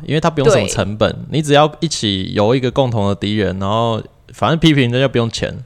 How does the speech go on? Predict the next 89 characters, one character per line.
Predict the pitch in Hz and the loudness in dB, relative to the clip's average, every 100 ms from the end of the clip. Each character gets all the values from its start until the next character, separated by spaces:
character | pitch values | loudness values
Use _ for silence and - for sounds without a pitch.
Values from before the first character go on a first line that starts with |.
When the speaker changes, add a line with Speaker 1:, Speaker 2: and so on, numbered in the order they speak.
| - | -8
Speaker 2:
对。 | 180 | -4
Speaker 1:
然 | |
后 | 123 143 | 0 2
也 | |
不 | 104 | 2
用， | 117 123 120 - - | 0 0 -4 -12 -4
好 | 101 | -4
像， | 101 143 135 - | 2 2 2 -8
好 | - 113 110 | 0 2 4
像 | 175 156 | 4 2
不 | 123 | 4
用 | 127 | 2
负 | 123 123 | 2 -2
什 | 107 | -4
么 | 90 | -6
责 | 87 90 | -4 -2
任， | 101 90 - | -2 -4 -10
Speaker 2:
嗯。 | 185 165 | -12 -12
Speaker 1:
好 | - 110 | 0 2
像 | 185 | 4
也 | 165 | 2
不 | 98 | 2
用 | 139 | 0
什 | 120 | 0
么 | 95 | -4
事 | 131 | -4
实 | - | -6
根 | 98 98 101 | -4 -4 -4
据。 | 107 87 - _ - | -6 -8 -12 _ -10
你 | 127 | 2
只 | |
要 | 143 | 2
讲 | - 95 | 4 0
得 | |
爽， | 98 - 71 82 | -2 -2 -4 -4
然 | 98 | -4
后 | 120 | -2
人 | |
家 | 110 117 | -2 -2
听 | 127 | -2
得 | 107 | -4
爽， | - - - - | -6 -8 -10 -8
然 | |
后 | 101 | -8
你 | 98 | -8
们 | |
就 | 90 | -6
会 | 104 | -4
变 | 101 | -4
好 | 82 - | -6 -8
朋 | 87 | -8
友。 | 85 62 - - | -10 -12 -18 -12
Speaker 2:
对。 | 196 - - - - | -10 -10 -14 -20 -12
Speaker 1:
对， | - - | -8 -8
所 | - 143 | -2 0
以， | 131 98 - - - - | 0 -2 -8 -18 -18 -4
呃， | 92 101 | 0 2
我 | 110 | 4
觉 | 185 | 4
得 | |
这 | 220 | 6
个， | 214 | 4
这 | 165 - 240 | 2 0 2
个 | |
情 | 180 127 | 2 2
况 | 160 160 | 2 4
会 | 170 160 | 4 4
一 | - | 2
直 | 156 135 | 0 -2
不 | 120 | -4
断 | 127 208 160 | 0 0 2
不 | 113 | 2
断 | 135 | 2
地 | 107 | 0
发 | 98 95 | 2 0
生， | 98 92 92 | 0 -2 -2
齁。 | 82 57 | -4 -2
你， | 113 104 | -4 -4
Speaker 2:
嗯。 | - | 0
Speaker 1:
我 | 120 | 0
们 | 131 | 2
是 | 143 190 | 0 2
没 | 180 | 2
有 | |
办 | 131 147 | 2 2
法 | 95 | 0
去 | 110 | -2
阻 | 135 - 113 | -4 -6 -8
止 | 123 104 92 | -6 -4 -4